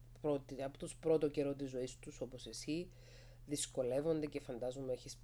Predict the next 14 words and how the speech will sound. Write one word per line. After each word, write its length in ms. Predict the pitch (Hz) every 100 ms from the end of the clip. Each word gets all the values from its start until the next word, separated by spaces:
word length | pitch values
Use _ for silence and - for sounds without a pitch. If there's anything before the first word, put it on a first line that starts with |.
| 95 110
μπει, 200 | 127 139
έχεις 280 | 120 127 117
βγει 140 | 123
σε 140 | -
νοσοκομεία, 760 | 123 117 - - 101 127 170 160
έχεις 360 | 143 135 - -
κάνει 220 | 127 123
φυσιοθεραπείες, 1300 | 143 - - 131 - - 135 170 175 165 156 147
έχεις 220 | 135 - -
κάνει 200 | 131 135
ένα 140 | 135
σωρό 680 | - 120 123 127 127 120 117 - - - - - - - -
πράγματα, 1040 | 131 143 185 185 196 185 190 185 185 180 175 - - - - - - - - - -
ε, 120 | -